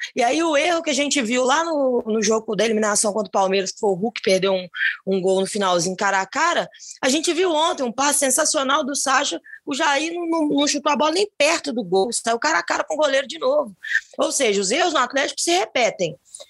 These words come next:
Agora, se o Cuca ficar achando que ter maior posse de bola de um adversário que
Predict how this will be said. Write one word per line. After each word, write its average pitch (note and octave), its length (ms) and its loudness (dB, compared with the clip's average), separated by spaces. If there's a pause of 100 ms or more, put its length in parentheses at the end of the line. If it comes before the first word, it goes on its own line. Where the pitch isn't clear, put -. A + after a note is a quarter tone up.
(100)
Agora, G#3 400 0
se B3 140 -4
o B3+ 60 0
Cuca D4 320 -2
ficar E4+ 200 -2
achando A#3+ 360 -2
que G#3+ 380 0 (340)
ter C4+ 160 2
maior C4 340 0
posse C4+ 300 -2
de B3+ 100 -4
bola G3 460 0 (240)
de F3 100 -10
um A#3+ 60 0
adversário A#3 640 0
que B3 220 -2